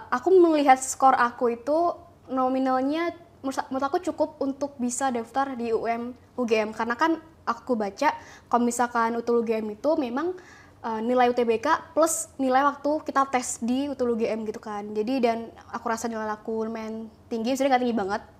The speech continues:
Kalau sekitar berapa ya? Enam lima puluh dua. Emang nggak setinggi yang lain, cuman aku optimis buat coba dulu deh daftar di U M U G M. Dan bahkan,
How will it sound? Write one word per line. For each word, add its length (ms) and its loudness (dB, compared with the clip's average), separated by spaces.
Kalau 560 -6
sekitar 320 -6
berapa 220 -6
ya? 160 -6
Enam 320 -8
lima 240 -6
puluh 240 -6
dua. 460 -6
Emang 180 -2
nggak 160 0
setinggi 300 -6
yang 80 -6
lain, 260 -6
cuman 360 -4
aku 200 -6
optimis 400 0
buat 220 -2
coba 160 0
dulu 240 2
deh 160 2
daftar 400 -6
di 140 -10
U 80 -10
M 120 -10
U 80 -14
G 120 -6
M. 320 -8
Dan 140 -6
bahkan, 280 4